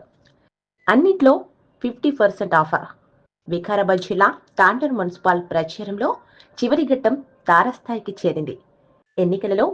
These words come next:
భాగంగా తాండూరు మున్సిపల్ పరిధిలోని పదమూడవ వార్డు బీఆర్ఎస్ అభ్యర్థి సురేష్ నాయక్ నిలబడ్డాడు. అయితే ఈ వార్డులోనే వికారాబాద్ జిల్లా కాంగ్రెస్ పార్టీ అధ్యక్షుడు తారాసింగ్ తమ్ముడు రామ్ నాయక్ బరిలో ఉన్నారు. వీరిద్దరి మధ్యన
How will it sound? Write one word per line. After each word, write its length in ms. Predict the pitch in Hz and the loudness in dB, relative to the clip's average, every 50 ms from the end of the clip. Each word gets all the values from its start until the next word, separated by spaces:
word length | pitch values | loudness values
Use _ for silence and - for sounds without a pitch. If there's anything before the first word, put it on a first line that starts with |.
| 233 190 | 4 4
భాగంగా 360 | 180 175 175 175 175 160 - - - _ _ _ _ _ _ _ - | 4 2 2 -2 -2 -2 -4 -4 -6 _ _ _ _ _ _ _ 2
తాండూరు 360 | 202 190 196 202 208 202 180 180 | 4 4 4 2 0 -4 -2 -2
మున్సిపల్ 420 | 175 185 180 - - 202 196 202 - | -2 -4 -4 -2 0 0 0 2 2
పరిధిలోని 460 | 170 160 160 160 175 175 175 180 240 392 - - _ _ _ _ 180 | 0 -2 -2 0 0 2 2 2 0 -2 -6 -10 _ _ _ _ 0
పదమూడవ 420 | 180 202 233 254 262 240 214 196 185 | 2 2 0 0 0 0 0 0 2
వార్డు 220 | 180 180 175 160 - - | 2 2 2 2 -2 -2
బీఆర్ఎస్ 420 | 160 165 170 185 220 214 - _ 190 151 | 0 2 2 2 2 0 -4 _ -6 -4
అభ్యర్థి 340 | 156 170 156 156 156 151 - - _ _ | -2 -4 -4 -2 -4 -6 -8 -10 _ _
సురేష్ 300 | - 190 202 233 240 - - - | -4 -2 -2 -2 -4 -6 -8 -6
నాయక్ 280 | 202 190 180 180 - 175 | -4 -4 -4 -4 -4 -4
నిలబడ్డాడు. 440 | 156 156 151 156 147 147 139 - - - _ _ _ _ _ _ _ _ _ _ - 160 | -4 -4 -4 -6 -4 -4 -4 -4 -4 -8 _ _ _ _ _ _ _ _ _ _ -8 -6
అయితే 200 | 151 165 175 - - - - _ _ _ _ _ 196 | -2 -2 -2 -2 -2 -6 -12 _ _ _ _ _ -4
ఈ 40 | 196 180 175 | -2 2 4
వార్డులోనే 500 | 175 190 226 240 285 294 285 269 254 285 403 - - 196 175 | 4 4 4 4 2 2 2 4 4 2 0 -2 -4 -4 -2
వికారాబాద్ 500 | 175 175 214 208 208 196 196 190 185 - | -2 0 2 2 2 2 2 0 0 0
జిల్లా 200 | 208 180 180 175 175 - 170 | 0 2 2 2 2 4 4
కాంగ్రెస్ 360 | 175 190 220 226 226 - - - | 4 4 2 -2 -6 -4 -2 0
పార్టీ 240 | 196 180 - 185 - - - 170 | 0 0 0 -4 -6 -4 -4 -4
అధ్యక్షుడు 400 | 156 165 160 - - 175 233 330 508 - - _ _ _ _ _ _ _ - | -4 -4 -8 -8 -4 -2 -2 -2 -2 -4 -10 _ _ _ _ _ _ _ 2
తారాసింగ్ 500 | 208 208 254 302 302 - 285 262 254 - | 4 6 6 4 4 2 0 -2 0 2
తమ్ముడు 240 | 190 175 180 175 170 156 - - - _ _ - 196 | 0 2 2 2 0 0 -2 -8 -20 _ _ 2 2
రామ్ 200 | 202 214 233 247 | 4 4 2 0
నాయక్ 240 | 247 240 214 202 - 170 160 | 0 -2 -2 -4 -2 0 2
బరిలో 260 | 170 175 190 214 208 185 | 2 2 2 0 -2 -2
ఉన్నారు. 260 | 160 160 160 147 - - - - _ _ _ _ _ _ _ _ 185 | -2 0 0 0 -2 -2 -6 -12 _ _ _ _ _ _ _ _ -8
వీరిద్దరి 440 | 180 170 165 170 160 156 160 196 208 202 | -6 -6 -6 -6 -4 0 0 0 0 0
మధ్యన 260 | 202 190 185 190 196 | 0 -2 0 2 2